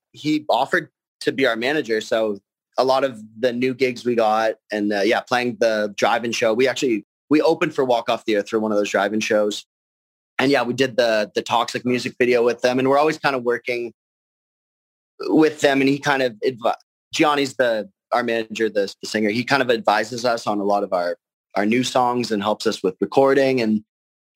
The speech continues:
he's just been showing us the ropes with the business too. And, and he's been around a long time. So it's, it's good to have someone like that on your side. And, uh, yeah, it's just a real blessing. It's, it's really cool.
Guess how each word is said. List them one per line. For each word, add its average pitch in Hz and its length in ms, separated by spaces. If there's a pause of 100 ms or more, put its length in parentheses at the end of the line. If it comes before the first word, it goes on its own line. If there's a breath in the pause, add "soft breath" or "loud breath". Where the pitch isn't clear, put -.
he's 180 140
just 226 160
been 190 100
showing 151 240
us 139 160
the 131 80
ropes 117 360
with 127 120
the 101 80
business 110 400
too. 113 300
And, 98 340
and 110 300 (580)
he's 131 200
been 139 140
around 120 280
a - 20
long 110 200
time. 110 260
So 117 180
it's, 117 100
it's 151 160
good 175 140
to 185 60
have 170 120
someone 160 220
like 135 140
that 127 160
on 127 120
your 113 80
side. 127 360 (1040)
And, 117 240
uh, 110 240
yeah, 156 160
it's 147 100
just 190 140
a 185 40
real 143 160
blessing. 120 400
It's, 107 100
it's 113 160
really 175 160
cool. 131 300